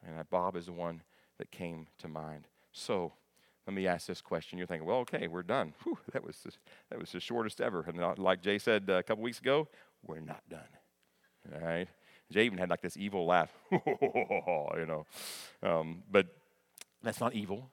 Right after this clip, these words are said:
It's not evil. It's good. We're, I hope, hope you're not thinking. So you're still thinking, "Okay, respectable. Okay, this, this self-controlled, respectable. What's that look like? What's that look like?" Now, you may have something go through your mind. I want to give you a biblical picture, one of many biblical pictures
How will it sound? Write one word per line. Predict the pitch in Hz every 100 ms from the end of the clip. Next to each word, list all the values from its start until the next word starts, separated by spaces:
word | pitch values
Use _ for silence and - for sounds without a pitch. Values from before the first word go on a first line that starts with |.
| -
It's | 104
not | 101
evil. | 104
It's | -
good. | 190 170
We're, | 92 98
I |
hope, | 139
hope | 139 135
you're |
not | 139 139
thinking. | 143 113 _ -
So | - 131
you're | 131
still | - 185
thinking, | 156 151 104
"Okay, | 107 95
respectable. | 85 - 107 98 87 82 82
Okay, | 85 90 82
this, | 80 73 -
this | - 76 - - _ _
self-controlled, | - - 104 - 98 - 95 90 87
respectable. | 82 - 92 85 76 73 76 _ _ _
What's | 180 -
that | - -
look | 85 90 -
like? | - - - - _ _ _ _ _ _ _
What's | -
that | - 90
look | 87 -
like?" | -
Now, | 117
you | 165
may | 170
have | 131 127
something | 113 101
go | 92
through | 85
your | 80
mind. | 98
I | 131
want | 160 156
to |
give | 123 110
you |
a | 90
biblical | 85 110 104 110
picture, | - 95 - - 76 _ _ _ _ 123
one | 107 104 117
of |
many | 95 107 131 117
biblical | 90 95 85 85
pictures | - 92 - 78 76 -